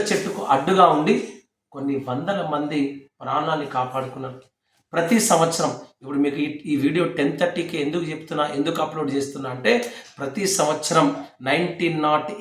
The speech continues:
ఎయిట్, నైన్టీన్ నాట్ ఎయిట్ సెప్టెంబర్ ఇరవై ఎనిమిదవ తారీఖు నాడు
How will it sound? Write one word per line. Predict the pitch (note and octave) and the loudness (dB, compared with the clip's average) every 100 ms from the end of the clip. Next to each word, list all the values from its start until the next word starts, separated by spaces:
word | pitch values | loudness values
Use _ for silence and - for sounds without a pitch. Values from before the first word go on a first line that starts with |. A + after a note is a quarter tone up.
| F3+ | 4
ఎయిట్, | G#3 - - - - _ _ B2+ | 4 2 -6 -12 -20 _ _ -8
నైన్టీన్ | D3+ D#3 D#3+ D3 C#3+ | -6 -4 -2 -2 -2
నాట్ | C3+ E3 | -4 4
ఎయిట్ | F#3+ - - - - | 4 4 -4 -10 -4
సెప్టెంబర్ | D3+ C#3 - E3+ D#3+ D3+ - C3 | -4 -4 -4 -2 -2 -4 -6 -8
ఇరవై | D#3+ D#3+ | -2 0
ఎనిమిదవ | D3+ D3 C#3+ C#3 - | 0 0 -2 -4 -4
తారీఖు | B2+ C3+ - C#3+ | -6 -4 -2 2
నాడు | F3 | 2